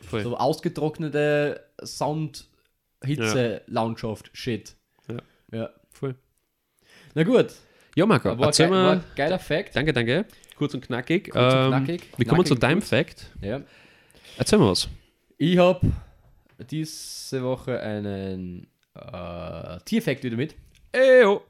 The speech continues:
Speaker 1: Wir
Speaker 2: Also
Speaker 1: erinnern uns, Kakapu, Folge
Speaker 2: Kakapu,
Speaker 1: zwei?
Speaker 2: Folge irgendwas? Nein, ich glaub
Speaker 1: Na,
Speaker 2: sogar
Speaker 1: drei.
Speaker 2: drei. Ich glaub
Speaker 1: Drei.
Speaker 2: drei. Drei. Folge drei war ein Banger. <laughs> Alter,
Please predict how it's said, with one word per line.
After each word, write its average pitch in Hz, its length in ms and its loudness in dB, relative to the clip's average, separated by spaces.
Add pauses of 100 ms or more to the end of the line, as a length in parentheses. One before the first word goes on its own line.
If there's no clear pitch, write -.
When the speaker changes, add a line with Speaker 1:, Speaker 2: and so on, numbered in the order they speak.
(280)
Speaker 1:
Wir 117 80 -6
Speaker 2:
Also 147 100 6
Speaker 1:
erinnern 139 280 6
uns, 160 320 4
Kakapu, 139 540 4
Folge 131 720 2
Speaker 2:
Kakapu, 139 280 -4
Speaker 1:
zwei? 151 380 2
Speaker 2:
Folge 135 760 -6
irgendwas? 135 460 -12
Nein, 107 180 -10
ich 160 60 -12
glaub 143 160 -12
Speaker 1:
Na, 131 140 2
Speaker 2:
sogar 131 180 -2
Speaker 1:
drei. 139 260 2
Speaker 2:
drei. 110 300 -8
Ich 101 100 -18
glaub - 220 -14
Speaker 1:
Drei. 90 300 -6 (100)
Speaker 2:
drei. - 0 -
Drei. 85 160 -14
Folge 135 320 -10
drei 123 240 -12
war 135 140 -10
ein - 60 -16
Banger. 95 300 -8
<laughs> 208 1500 4
Alter, 139 220 -6